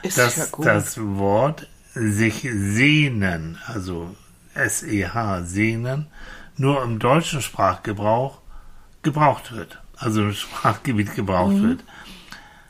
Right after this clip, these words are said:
Speaker 2: Es verbindet, er verbindet es nicht mit der Sehne, also nicht mit der Fußsehne, sondern mit dem mittel-,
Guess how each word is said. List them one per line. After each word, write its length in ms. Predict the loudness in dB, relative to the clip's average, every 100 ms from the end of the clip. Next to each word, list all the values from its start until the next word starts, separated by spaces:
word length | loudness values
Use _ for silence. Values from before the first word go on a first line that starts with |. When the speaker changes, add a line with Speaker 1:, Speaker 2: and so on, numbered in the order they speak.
| -4
Speaker 2:
Es 180 | -2 0
verbindet, 800 | 2 2 2 2 2 2 2 2 -6 -20 -20 -20 -18 -18 -20 -20 -20 -2
er 140 | 0
verbindet 600 | 2 2 4 2 0 -2
es 260 | -2 -2 0
nicht 280 | -2 -2 -4
mit 220 | -4 -2
der 220 | 0 0
Sehne, 720 | 0 2 4 4 2 2 2 2
also 180 | 0 0
nicht 200 | 0 -2
mit 120 | 0
der 240 | 0 0 -4
Fußsehne, 720 | -6 -6 -4 -2 -2 -2 -2 -6 -14 -18 -18 -16
sondern 420 | -4 -2 0 2
mit 180 | 0 0
dem 180 | 0 0
mittel-, 640 | -2 -2 -2 0 -2 -2